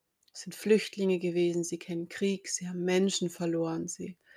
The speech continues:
haben unfassbar viel körperliche, emotionale Gewalt erfahren. Das, was auch weiter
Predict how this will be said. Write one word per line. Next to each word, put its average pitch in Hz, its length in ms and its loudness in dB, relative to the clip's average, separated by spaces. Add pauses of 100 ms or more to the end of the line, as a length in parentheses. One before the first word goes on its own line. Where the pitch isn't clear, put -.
(1300)
haben 180 200 2
unfassbar 185 680 4
viel 170 520 -2 (340)
körperliche, 180 840 2
emotionale 170 720 4
Gewalt 170 420 -2
erfahren. 185 680 -8 (960)
Das, 185 280 2
was 180 160 -2
auch - 240 -4
weiter 175 580 2